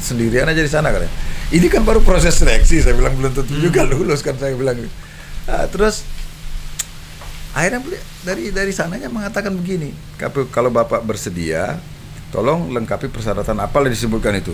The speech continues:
Speaker 1: Dan harus selesai paling lambat jam empat sore ini," kata. Wah, kalau itu nggak mungkin saya penuhi, saya sedang di kampung, sedang sembahyang ini, eh, Hari Raya Galungan gitu kan.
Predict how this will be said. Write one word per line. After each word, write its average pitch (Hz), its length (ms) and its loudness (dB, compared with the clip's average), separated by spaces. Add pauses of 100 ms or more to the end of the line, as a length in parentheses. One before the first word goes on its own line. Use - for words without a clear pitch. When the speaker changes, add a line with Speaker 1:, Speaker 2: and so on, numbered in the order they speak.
(140)
Speaker 1:
Dan 131 160 0
harus 151 240 2
selesai 143 480 2 (800)
paling 151 160 2
lambat 156 320 0
jam 147 160 -2
empat 151 160 -4
sore 156 240 2
ini," 170 240 -2
kata. 120 160 -2 (400)
Wah, 131 160 2 (800)
kalau 117 160 2
itu 147 160 4
nggak 175 160 4
mungkin 127 240 2
saya 123 160 0
penuhi, 180 240 0
saya 165 160 2
sedang 147 240 0
di 127 80 -2
kampung, 139 320 -2
sedang 123 240 -2
sembahyang 139 400 0
ini, 135 240 -4 (340)
eh, 98 300 -4
Hari 98 240 -2
Raya 101 160 -2
Galungan 95 480 -2
gitu 82 160 -4
kan. 87 160 -4